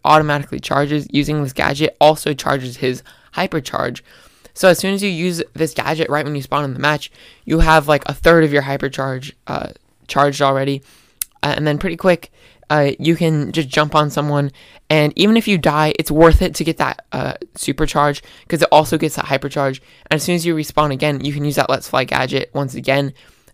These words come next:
and, uh, you pretty much have your hypercharge, what, like, fifteen seconds into the match? And even if you die, it's worth it, because as soon as you get the hypercharge,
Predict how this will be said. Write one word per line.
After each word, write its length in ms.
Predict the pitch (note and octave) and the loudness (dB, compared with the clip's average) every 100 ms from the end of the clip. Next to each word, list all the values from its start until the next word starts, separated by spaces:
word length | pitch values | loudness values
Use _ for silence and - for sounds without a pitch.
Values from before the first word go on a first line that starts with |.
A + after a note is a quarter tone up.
| - | -6
and, 340 | D3 C#3+ C#3+ C#3+ | -4 -2 0 4
uh, 240 | C#3 C#3 - | 4 2 -2
you 140 | C#3+ | 0
pretty 220 | - G3+ | 2 4
much 160 | A3+ G3+ | 2 2
have 140 | F#3 | 0
your 100 | D#3+ | 2
hypercharge, 580 | C#3+ D3 - C3+ C3 F#3 - | 0 0 -2 -2 -2 -4 -4
what, 240 | C3 - | 0 0
like, 160 | - _ _ - | -2 _ _ -2
fifteen 380 | D3 - D#3 | -2 -2 -4
seconds 400 | C#3 C3+ - C3 | -4 -4 -6 -6
into 140 | C3+ B2 | -6 -4
the 60 | |
match? 380 | E3+ E3 F#3 - - - - _ _ - | -4 -4 -4 -10 -16 -20 -20 _ _ -2
And 160 | D#3+ | -2
even 200 | - F#3 | 0 -2
if 100 | G3 | 0
you 100 | F3+ | 0
die, 260 | E3 D#3 D#3 | 2 4 4
it's 140 | D3 - | 0 0
worth 260 | C3+ C3 | 0 0
it, 120 | B2 B2+ | -6 -2
because 240 | C#3 D3+ - | 0 0 0
as 140 | C#3 | -4
soon 160 | - E3+ | -2 0
as 60 | |
you 80 | D#3+ | 0
get 40 | |
the 120 | C#3+ D3 | -2 -2
hypercharge, 480 | D3 C#3+ D3 C#3+ | -2 0 0 0